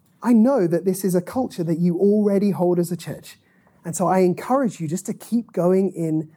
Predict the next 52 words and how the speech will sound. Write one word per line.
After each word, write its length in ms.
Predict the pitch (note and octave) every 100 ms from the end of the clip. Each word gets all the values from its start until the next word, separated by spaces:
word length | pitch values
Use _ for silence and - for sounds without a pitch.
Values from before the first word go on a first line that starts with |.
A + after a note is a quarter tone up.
| _
that. 300 | A#2+ A2 - _ _ _ _ _ _ _ _
But 140 | A3 A3
there 160 | D4
is 180 | D4 A3
perhaps 520 | - E3+ - - - - _ _
an 120 | F#3+
obvious 400 | F#3+ F#3 F#3+ E3
application, 720 | F3+ - E3 C3+ B2 - B2+ - _ _ _ -
which 200 | D#3+ G3
is 120 | F3+ -
to 260 | F#3 F3 - -
what 180 | F#3 -
you're 120 | F3+
gonna 160 | E3 E3
do 180 | D#3+ D3+
over 140 | D3+
the 80 | D3
next 240 | C#3 -
couple 180 | - C#3
of 80 | C3
weeks. 340 | - - - - _ _ _ _ _ _ -
Over 140 | F#3+
the 80 | G3+
next 240 | A#3 G3+
two 140 | - A3
weeks, 260 | - -
as 140 | D3+ F3+
we 80 |
have 120 | E3+ D3+
already 340 | F#3 F#3+ F#3
heard, 280 | C#3 B2 B2
you 120 | E3+
have 140 | G3
an 120 | G3 F3+
opportunity 560 | F3 - E3 D3+ D#3+
to 100 | D#3
give 340 | D3+ G3 D3+ C#3+
into 220 | C3+ C3+
these 260 | D#3 - - - -
Big 380 | F3 D3+ -
Give 260 | - D3+ C3
Sundays. 600 | - D3+ D3+ A#2 G2+ - -
Give 220 | E3+ D#3+
Big 180 | D#3 C#3+
Sundays. 480 | - B2 G#2+ G#2 - _
I 80 | C#3+
forget 240 | E3+ E3 D3
which 160 | C3
way 120 | A#2+
the 120 | A#2+ C3
words 200 | B2
go. 120 | -